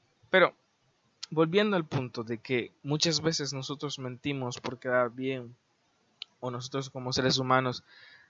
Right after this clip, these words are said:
sabemos y tenemos esto de mentir inconscientemente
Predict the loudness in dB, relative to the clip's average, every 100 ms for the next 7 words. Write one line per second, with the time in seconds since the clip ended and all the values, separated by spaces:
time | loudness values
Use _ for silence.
0 | -8 -2 4 8 10 8 6 2 0 -2
1 | -2 0 2 2 0 0 -2 4 6 6
2 | 2 0 0 0 0 _ _ _ _ -2
3 | 2 4 4 4 4 2 0 -2 _ _
4 | _ _ _ -4 -4 -2 6 8 8 6
5 | _ -2 -2 4 2 4 0 2 0 0
6 | -4 -2 -4